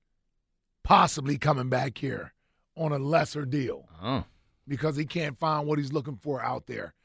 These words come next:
Speaker 1: So could this be one of those free agency periods where we don't do anything but bring back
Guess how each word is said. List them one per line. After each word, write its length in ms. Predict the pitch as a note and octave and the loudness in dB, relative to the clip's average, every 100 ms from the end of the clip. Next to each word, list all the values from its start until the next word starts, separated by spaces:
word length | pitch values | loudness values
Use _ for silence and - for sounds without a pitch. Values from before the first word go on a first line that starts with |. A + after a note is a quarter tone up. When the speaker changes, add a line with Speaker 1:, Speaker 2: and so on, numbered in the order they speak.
| _ _ _ | _ _ _
Speaker 1:
So 240 | - D#3+ C#3+ | -8 -4 -4
could 240 | - E3 | -2 0
this 160 | F3 F#3 | 2 2
be 160 | F#3+ | 2
one 200 | G3+ G3+ G3+ | 2 0 0
of 60 | |
those 280 | G3 G3+ F#3 | 2 0 0
free 300 | - G3 G3+ | -6 -4 2
agency 320 | G#3 G3 D3 | 2 2 -6
periods 340 | F#3+ F3+ G#3 D#3+ | -6 0 0 2
where 120 | F3 | 0
we 80 | E3+ | 0
don't 180 | G3 E3+ | -4 -2
do 160 | E3 D3+ | -2 0
anything 380 | D#3 E3+ F#3 | -2 -6 -4
but 200 | D#3+ D3 | -2 -4
bring 300 | B2 E3 E3+ | -4 -8 -6
back 260 | E3 E3 E3 | -2 -2 -4